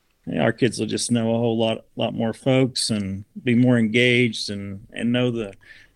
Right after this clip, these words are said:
know the landscape and, um, yeah, just be able to enjoy it well.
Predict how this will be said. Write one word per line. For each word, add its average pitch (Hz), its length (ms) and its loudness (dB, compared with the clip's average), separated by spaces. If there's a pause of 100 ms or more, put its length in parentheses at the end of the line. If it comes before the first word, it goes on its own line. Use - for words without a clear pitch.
(200)
know 117 460 0
the 123 100 2
landscape 123 800 0
and, 98 340 -6 (360)
um, 104 500 -10 (320)
yeah, 123 300 4
just 117 340 -4 (260)
be 143 120 4
able 131 140 2
to 123 60 0
enjoy 117 340 0
it 107 80 -4
well. 107 360 -6